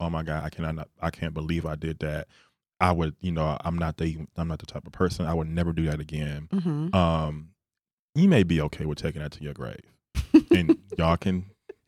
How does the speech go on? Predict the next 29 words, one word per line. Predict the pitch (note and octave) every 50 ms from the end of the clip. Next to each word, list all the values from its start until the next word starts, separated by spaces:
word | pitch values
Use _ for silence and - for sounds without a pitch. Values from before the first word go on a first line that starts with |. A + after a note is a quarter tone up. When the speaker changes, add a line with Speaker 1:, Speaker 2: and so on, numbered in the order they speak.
| - - - - - - - - -
Speaker 1:
y'all | F#3 F2 F2+ -
can | - - G2
do | - - - C3 F3 F3 F#3+ G#3+ B3+ D#4
Speaker 2:
Uh, | B3
I | G3 F#3+ G3
mean, | G3 G3+ G#3
hey, | G#3 G#3+
Speaker 1:
y'all | G3+ G3+ G#3+
Speaker 2:
I'm, | -
Speaker 1:
can | B2 G#2+
tell | - - A2
Speaker 2:
I'm | G#2+
Speaker 1:
me |
Speaker 2:
with | - F#2+ E2+
you | G2
Speaker 1:
that. | F#2 E2
Speaker 2:
so | D#2+ - -
Speaker 1:
I'm | E2+ E2 -
Speaker 2:
far. | - - A#3+ A#3 -
Speaker 1:
not. | C#4 - -
<laughs> | D3 D#3+ - - - - - -
Speaker 2:
I'm | F3 F3+ G3 G#3 A3
with | B3+
Speaker 1:
But | B3 - G2 F2+ E2+ - - B3+
Speaker 2:
ya. | B3+ B3 B3 B3
Speaker 1:
if | A2 G2+ G2 F#2 F2+ -
you | - F#2+ F#2+ A#2 C3+ C3+
are | C3 A#2 F#2 - - _ _ -
cheating | - - A#2 G#2+ G2 F2+ D#2+ D#2 D#2+ - - -